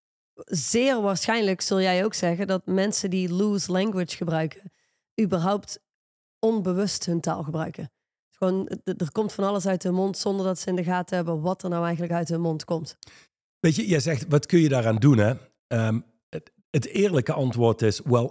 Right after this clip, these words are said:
Speaker 2: educate yourself. Als het gaat om taal, je hebt beschrijvende taal, je hebt verklarende taal. In taal heb je speech acts, eh, assertions, assessments, declarations, promises, requests. En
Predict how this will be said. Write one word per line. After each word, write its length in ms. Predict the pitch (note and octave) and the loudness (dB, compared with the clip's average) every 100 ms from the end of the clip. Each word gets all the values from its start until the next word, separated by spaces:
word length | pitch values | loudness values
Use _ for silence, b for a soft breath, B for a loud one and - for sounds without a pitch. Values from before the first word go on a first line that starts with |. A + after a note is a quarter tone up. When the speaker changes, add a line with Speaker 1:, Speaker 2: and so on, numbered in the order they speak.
| - | 0
Speaker 2:
educate 600 | D3 A2 A#2+ - F#2 - | -2 2 0 2 -2 -2
yourself. 560 | F2 - D#2+ B1 - _ _ _ _ | -6 -6 -10 -12 -20 _ _ _ _
Als 160 | C3 | -2
het 120 | A#2+ - | -2 -4
gaat 320 | F3+ F3+ - | -6 -6 -4
om 280 | D#3 B2 - | -2 -2 -2
taal, 380 | C#3 G2 D#2 - | -2 -2 -10 -8
je 140 | G#2+ | 0
hebt 140 | C#3+ A#2 | 0 0
beschrijvende 720 | B2 - D3+ D#3 G2+ G#2 F#2+ | -4 -4 -2 -2 -2 -4 -4
taal, 320 | G#2 E2+ D#2+ - b _ | -6 -6 -10 -14 b _
je 80 | - | 2
hebt 140 | C#3 - | 2 2
verklarende 760 | C3 - D#3 D#3+ D3 A2+ G2+ | -6 -2 2 2 2 2 0
taal. 360 | - F#2 D2+ D2+ b b _ | -2 -4 -4 -14 b b _
In 240 | - D#3+ - | 4 4 4
taal 280 | D3+ C#3+ | 2 4
heb 140 | C#3 - | 0 2
je 120 | B2+ | 0
speech 540 | - - - D3+ - | 0 -6 -2 -2 -2
acts, 380 | G#2 D#2 - - b b _ _ | -6 -8 -10 -14 b b _ _
eh, 180 | - B2+ - | 2 4 4
assertions, 840 | E3 B2 - F3 C#3 - E2+ - - - | 2 0 0 -2 -2 -4 -8 -10 -12 -4
assessments, 920 | A#2+ - D#3+ D3 - G#2 C#3 - - b b _ - | -4 -2 -4 -4 -6 -8 -10 -12 -14 b b _ 0
declarations, 1000 | F3 - D3 C#3+ C#3 D3+ - F#2 D#2 - b b _ | 0 2 2 6 6 4 0 -8 -10 -14 b b _
promises, 840 | C#3+ F3 D#3+ B2 - E2 - - b b | 6 8 4 -2 -6 -8 -10 -12 b b
requests. 960 | - C#3 D3 - E3+ C3 F2 - - - b b _ | 4 4 4 2 2 2 -4 -8 -10 -14 b b _
En 320 | D#3 C#3+ D#3 | 0 0 -4